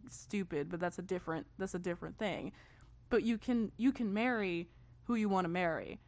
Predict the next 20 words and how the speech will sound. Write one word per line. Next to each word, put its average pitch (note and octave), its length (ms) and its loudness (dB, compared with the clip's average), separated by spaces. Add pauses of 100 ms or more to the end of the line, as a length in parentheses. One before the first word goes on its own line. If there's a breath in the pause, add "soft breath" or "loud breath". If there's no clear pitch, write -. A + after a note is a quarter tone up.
(280 soft breath)
What A3+ 460 2
else G#3 340 2
do G3+ 140 0
you F#3 360 2
need? F3 540 0 (320 soft breath)
Why F#3+ 400 2
does G3+ 240 0
it - 120 0
matter? F3 680 0 (240)
You G#3 280 2
want G#3+ 320 2
other G3+ 180 2
people G#3+ 300 -2
to G3+ 100 -2
recognize F#3 600 0
that - 180 -6
you F3 100 -2
exist. - 540 -2 (120)
For A#3 360 2
what? F#3 500 2